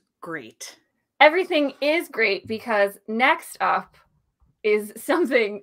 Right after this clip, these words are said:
Speaker 2: hilarious that I found, uh, coming to you from your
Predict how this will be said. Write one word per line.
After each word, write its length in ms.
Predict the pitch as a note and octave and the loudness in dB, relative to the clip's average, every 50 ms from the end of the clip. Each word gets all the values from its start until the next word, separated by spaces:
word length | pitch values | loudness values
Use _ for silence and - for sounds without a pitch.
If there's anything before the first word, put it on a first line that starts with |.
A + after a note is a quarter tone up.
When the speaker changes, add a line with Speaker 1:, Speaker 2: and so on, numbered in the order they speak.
| - | -8
Speaker 2:
hilarious 460 | A3 B3+ B3+ C4 C4 C4 C4 C4 C#4+ - | -2 4 4 6 6 8 6 4 4 2
that 140 | - A3+ G3+ | -2 0 2
I 100 | G3+ G#3 | 2 2
found, 440 | G#3+ G3+ F#3+ F#3 F#3 F#3+ G3+ - _ _ _ _ _ - - | 2 0 -2 0 0 -4 -6 -8 _ _ _ _ _ -10 -2
uh, 360 | A3+ A3+ A3+ A3+ A3+ A3+ G#3 - | 0 2 4 4 4 4 2 0
coming 280 | - C#4 C#4 C#4 C#4 C4 | -2 -4 -4 -2 -4 -4
to 120 | - A#3+ | -6 -8
you 80 | A3 G#3+ | -10 -8
from 260 | - A3 G#3+ G3+ G3+ | -8 -8 -6 -6 -4
your 320 | F#3+ F#3+ F3+ F#3 G#3+ - | -4 -4 -4 -4 -6 -10